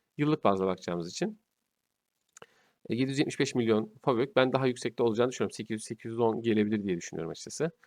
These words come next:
Yine de hani şirketin söylediği kadarıyla, e, hesaplamış olalım. E, şu an seksen nokta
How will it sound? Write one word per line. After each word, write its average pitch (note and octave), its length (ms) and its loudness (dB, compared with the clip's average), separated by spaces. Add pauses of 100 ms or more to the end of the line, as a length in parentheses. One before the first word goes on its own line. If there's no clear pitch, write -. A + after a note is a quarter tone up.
(320)
Yine G#2+ 200 4
de C#3+ 60 6
hani C3+ 220 2
şirketin - 560 -6 (240)
söylediği C#3+ 440 4
kadarıyla, F#2+ 560 2 (420)
e, F#2 140 -4
hesaplamış F#2 520 -4
olalım. G#2 300 -2 (680)
E, F#2+ 280 -6
şu - 200 2
an E3+ 200 4
seksen E3+ 400 4
nokta F3 360 4